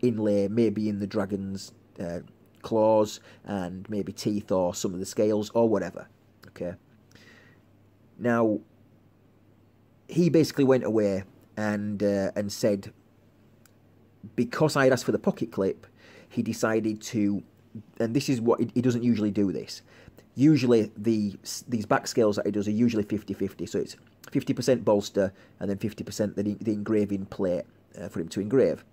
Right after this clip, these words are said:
But because I asked for the pocket clip, it evolved into him deciding to do an epic engraving on the front of the knife.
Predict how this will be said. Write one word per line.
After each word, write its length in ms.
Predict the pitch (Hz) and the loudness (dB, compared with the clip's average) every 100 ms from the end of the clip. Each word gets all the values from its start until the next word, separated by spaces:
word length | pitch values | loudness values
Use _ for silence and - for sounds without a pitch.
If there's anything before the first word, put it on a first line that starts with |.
| - - - | -20 -20 -4
But 120 | 110 | -2
because 520 | 117 117 156 151 - - _ | -2 0 2 2 -2 -12 _
I 100 | 120 | 0
asked 200 | 120 120 | 0 0
for 60 | - | -2
the 80 | 101 | 0
pocket 340 | 175 - - | -2 -4 -8
clip, 260 | - 95 - | -2 -4 0
it 140 | 127 113 | -2 0
evolved 640 | 117 107 135 107 104 - | 0 6 6 6 2 -4
into 240 | 110 104 101 | -8 -6 -4
him 200 | 120 123 | -4 -2
deciding 640 | 120 117 104 98 95 101 - | -2 0 -2 -2 -6 -10 -16
to 360 | - 107 101 101 - - | -6 -2 -2 -6 -16 -16
do 420 | - 113 107 101 - | 0 2 2 0 -4
an 140 | 107 104 | -8 -2
epic 420 | 135 135 127 - | -2 0 -2 -2
engraving 580 | 117 110 107 95 98 101 - | -6 0 2 2 -2 -6 -4
on 140 | 107 | -2
the 80 | 104 | -4
front 240 | - 101 | -6 -6
of 100 | - | -6
the 60 | 110 | -4
knife. 320 | 131 85 - | -2 -2 -10